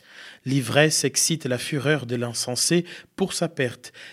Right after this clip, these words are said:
Elle diminue sa force et provoque les coups. Au cours d'un banquet, ne provoque pas ton voisin et ne te moque pas de lui s'il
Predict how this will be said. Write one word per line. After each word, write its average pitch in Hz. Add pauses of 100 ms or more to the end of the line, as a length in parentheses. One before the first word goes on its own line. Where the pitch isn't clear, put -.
Elle 127
diminue 156
sa 156
force 175
et 139
provoque 143
les 123
coups. 151 (920)
Au 147
cours 151
d'un 127
banquet, 127
ne 139
provoque 123
pas 127
ton 120
voisin 123 (320)
et 139
ne 139
te 139
moque 127
pas 123
de 120
lui 175
s'il 127